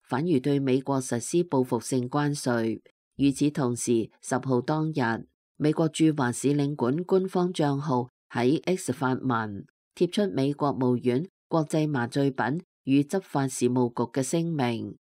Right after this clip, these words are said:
指出嚟自中國嘅部分化工業者所生產嘅原料流入咗國際違法市場，成為合法芬太尼嘅前驅物。推文警告，如果中共唔停止，本屆美國政府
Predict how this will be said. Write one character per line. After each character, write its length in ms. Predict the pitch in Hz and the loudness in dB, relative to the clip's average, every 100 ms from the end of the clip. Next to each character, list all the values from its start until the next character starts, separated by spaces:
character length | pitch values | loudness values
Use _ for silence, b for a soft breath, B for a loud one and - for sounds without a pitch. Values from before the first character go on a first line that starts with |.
| _ _ | _ _
指 220 | 131 160 | 0 0
出 140 | 175 | 0
嚟 320 | 202 - 131 127 | -2 0 -2 0
自 160 | 131 | 0
中 260 | 127 202 202 | 0 -2 -2
國 140 | 165 | -4
嘅 80 | 135 | -4
部 180 | 127 127 | 0 0
分 240 | 127 123 | 2 -2
化 200 | 127 139 | 0 -2
工 240 | 139 175 175 | 0 -2 0
業 180 | 127 | -2
者 240 | 120 107 123 | -2 -2 -2
所 240 | 160 123 | -2 -4
生 260 | 143 160 165 | -2 -2 -4
產 240 | 165 120 | -4 -6
嘅 80 | 151 | -4
原 300 | 127 117 110 | -2 -2 -2
料 240 | 113 131 165 _ - | 0 0 -2 _ -4
流 140 | 120 | -2
入 60 | 123 | 0
咗 400 | 135 127 120 - | -2 -2 -2 -2
國 160 | 156 143 | -2 -2
際 260 | - 139 | -2 -2
違 160 | 135 120 | 0 -4
法 220 | 120 139 | -2 -4
市 260 | 127 123 139 | -2 -2 0
場， 420 | 135 117 110 107 - _ _ | 0 -2 -2 -6 -12 _ _
成 240 | - 131 | -4 -2
為 180 | 135 123 | 0 -2
合 160 | 156 | -2
法 240 | 143 - 147 | -4 -2 -2
芬 260 | - 196 | -2 -4
太 220 | 196 160 135 | -2 -4 -2
尼 180 | 131 | 0
嘅 140 | 117 135 | 0 -4
前 260 | - 117 | -4 -6
驅 240 | 110 156 151 | -4 -2 0
物。 400 | 151 127 110 107 _ _ _ - | 0 -2 -2 -8 _ _ _ 0
推 160 | 196 | 2
文 260 | 185 147 113 | 4 0 -2
警 280 | 120 127 175 | -2 -2 -2
告， 260 | 156 135 131 _ | 0 0 -2 _
如 160 | 127 135 | 0 2
果 120 | 135 | 2
中 240 | 165 202 208 | 0 -2 0
共 360 | 156 131 104 | 0 0 -2
唔 40 | 113 | -4
停 280 | 135 120 | -4 -4
止， 440 | 120 117 120 151 - _ _ | -4 -2 0 0 -2 _ _
本 160 | - 127 185 | -2 -2 -2
屆 220 | 160 147 | -2 -2
美 160 | 139 | -2
國 140 | 139 143 | -2 -2
政 280 | 135 123 135 | -2 -2 -2
府 400 | 131 120 131 | -2 0 0